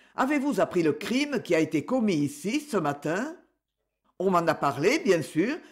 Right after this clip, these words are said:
et si vous supposez » « Avez-vous à dire quelque chose au sujet de ce crime ? » «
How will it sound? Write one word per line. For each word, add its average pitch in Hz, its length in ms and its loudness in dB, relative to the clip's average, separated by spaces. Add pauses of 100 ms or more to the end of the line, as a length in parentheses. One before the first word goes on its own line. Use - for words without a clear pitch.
(120)
et 165 120 2
si 294 180 0
vous 285 160 0
supposez » « 165 1000 0 (580)
Avez-vous 277 440 0
à 240 80 4
dire 185 320 2
quelque 220 320 4
chose 180 340 0
au 135 60 2
sujet 214 340 0
de 151 100 -2
ce - 120 -4
crime ? » « 214 580 -2